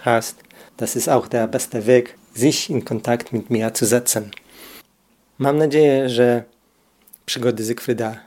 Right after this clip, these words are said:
się tobie podobają. Jeśli tak jest, bądź też nie, daj mi znać pod tym artykułem na stronie w w w kropka niemiecki dla I T kropka p l bądź napisz maila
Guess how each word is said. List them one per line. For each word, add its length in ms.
się 180
tobie 240
podobają. 600
Jeśli 220
tak 220
jest, 500
bądź 300
też 240
nie, 240
daj 200
mi 120
znać 520
pod 460
tym 180
artykułem 800
na 180
stronie 760
w 180
w 180
w 260
kropka 380
niemiecki 400
dla 200
I 60
T 240
kropka 380
p 160
l 220
bądź 240
napisz 340
maila 420